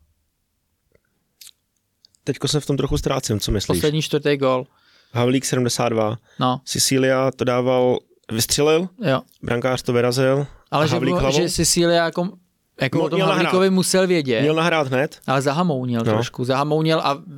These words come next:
Speaker 2: naštěstí jako pro Havlíka mu to sp-, spadlo tak, nebo letělo tak, že tam, eh, v tom běhu mohl dát hlavu, protečoval to, dostal ještě od cesty od Staňka, ale jako má dva fíky, no,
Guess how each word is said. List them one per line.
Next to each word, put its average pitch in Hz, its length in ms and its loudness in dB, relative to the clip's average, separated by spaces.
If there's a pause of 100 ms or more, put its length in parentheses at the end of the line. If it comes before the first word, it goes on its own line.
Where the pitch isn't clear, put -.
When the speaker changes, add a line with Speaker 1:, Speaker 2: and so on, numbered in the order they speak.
Speaker 2:
naštěstí 143 580 -2
jako 139 220 0
pro 135 240 0
Havlíka 139 400 -2
mu 143 100 -6
to 147 100 -2
sp-, - 120 -10 (400)
spadlo 139 400 -2
tak, 135 280 -2
nebo 135 260 0
letělo 135 340 2
tak, 135 180 -2
že 135 100 -4
tam, 143 240 -2 (460)
eh, 143 40 0 (640)
v - 80 -10
tom 139 160 0
běhu 135 220 2
mohl 139 260 0
dát 139 180 0
hlavu, 135 400 0 (160)
protečoval 135 500 -2
to, 143 120 -2
dostal 139 320 -2
ještě 135 200 -2
od 131 140 -2
cesty 143 300 -2
od 139 80 0
Staňka, 143 520 -2 (440)
ale 135 260 2
jako 139 480 0
má 139 160 0
dva 143 120 -2
fíky, 143 300 -6
no, 131 220 -4